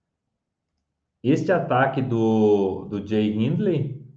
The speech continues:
né, que é o cara que ganhou a etapa no final,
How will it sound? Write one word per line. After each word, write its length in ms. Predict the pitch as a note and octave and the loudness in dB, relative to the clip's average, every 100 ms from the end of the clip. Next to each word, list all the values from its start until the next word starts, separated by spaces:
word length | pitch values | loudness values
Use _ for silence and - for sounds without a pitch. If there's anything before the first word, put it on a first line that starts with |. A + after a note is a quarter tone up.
| - | -18
né, 340 | E2 E2+ G2+ - | -12 -10 -10 -6
que 80 | |
é 60 | F#2+ | -4
o 140 | F2 | -4
cara 300 | E2+ - F2 F2 | -4 -6 -4 -8
que 380 | - F2+ F2+ - _ _ _ - | -10 -14 -14 -20 _ _ _ -10
ganhou 340 | F#2+ G2 F#2+ | -4 -2 -2
a 100 | F#2 | -2
etapa 720 | G2 G2 F#2+ A#2 - D3 - - | -2 -2 0 0 0 -4 -6 -12
no 100 | F2+ | -14
final, 560 | - F#2 F2+ A2 B2+ | -12 -8 -4 -4 -6